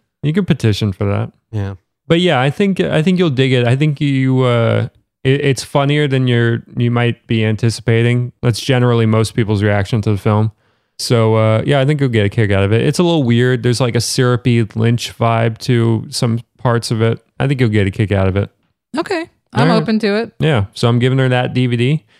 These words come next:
Speaker 1: And, uh, Jenna, what do you recommend for John to watch?
Speaker 3: I'm recommending for John.
Speaker 2: Is it Rocky? 'Cause I've seen Rocky.
Speaker 3: It's Rocky.
Speaker 2: Is it Rocky two? I've also seen Rocky two.
Speaker 1: Have you seen Rocky three?
Speaker 2: Yeah, I saw part of it on T V the other day. Better than I remembered it.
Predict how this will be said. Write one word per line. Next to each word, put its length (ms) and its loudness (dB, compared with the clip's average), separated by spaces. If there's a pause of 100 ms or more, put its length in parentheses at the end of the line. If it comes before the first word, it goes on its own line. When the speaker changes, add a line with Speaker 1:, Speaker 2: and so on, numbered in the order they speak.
(320)
Speaker 1:
And, 280 2
uh, 220 2
Jenna, 320 2
what 180 0
do 80 -2
you 120 0
recommend 520 -2
for 200 -2
John 580 -4
to 120 -4
watch? 380 -4 (380)
Speaker 3:
I'm 160 0
recommending 500 0
for 140 -6
John. 580 -4 (240)
Speaker 2:
Is 120 0
it 60 0
Rocky? 420 -2
'Cause 200 -4
I've 120 -4
seen 200 -4
Rocky. 420 -8 (180)
Speaker 3:
It's 180 -12
Rocky. 320 -12 (120)
Speaker 2:
Is 120 -6
it 60 -4
Rocky 320 0
two? 300 0
I've 160 -2
also 200 -6
seen 200 -6
Rocky 280 -8
two. 140 -6
Speaker 1:
Have 140 -4 (100)
you 80 0
seen 180 0
Rocky 300 0
three? 300 0 (460)
Speaker 2:
Yeah, 440 2
I 160 0
saw 240 -2
part 240 0
of 80 0
it 60 2
on 140 2
T 200 2
V 160 2
the 120 2
other 140 2
day. 280 0 (240)
Better 300 0
than 100 0
I 40 0
remembered 380 0
it. 140 -6